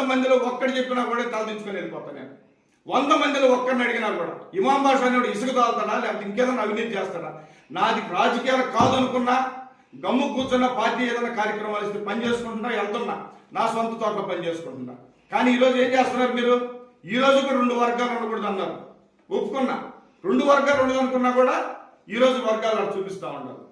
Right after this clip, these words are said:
నాకు కనీసం ఒక పని కానీ కూడా చేసుకుంటూ పోతా ఉన్నారు. ఇది అన్యాయం కాదా? పార్టీ ఏం చేస్తుంది? పార్టీలో నాకు సభ్యత్వం లేదా? ఐదు మంది వార్డు మెంబర్లు ఇస్తే ఒకటి ఇచ్చారా?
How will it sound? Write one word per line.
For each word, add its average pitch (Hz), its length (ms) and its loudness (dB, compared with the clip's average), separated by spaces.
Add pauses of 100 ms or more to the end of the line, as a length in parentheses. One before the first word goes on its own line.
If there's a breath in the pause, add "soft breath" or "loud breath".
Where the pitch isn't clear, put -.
(100)
నాకు 240 260 0 (100)
కనీసం 240 340 0
ఒక 208 160 -8
పని 202 220 -2
కానీ 214 240 -2
కూడా 202 100 -4
చేసుకుంటూ 180 420 -6
పోతా 160 280 -8
ఉన్నారు. 127 260 -10 (320 loud breath)
ఇది 175 120 -4
అన్యాయం 233 400 2
కాదా? 214 280 2 (500)
పార్టీ 240 260 2 (120)
ఏం 247 160 6
చేస్తుంది? - 440 0 (760 soft breath)
పార్టీలో 254 320 2
నాకు 233 220 2
సభ్యత్వం 247 420 2
లేదా? 208 240 0 (480 loud breath)
ఐదు 240 280 4
మంది 254 180 4 (100)
వార్డు 247 260 2
మెంబర్లు 240 380 0
ఇస్తే 196 260 0 (280)
ఒకటి 202 260 -4
ఇచ్చారా? 240 340 2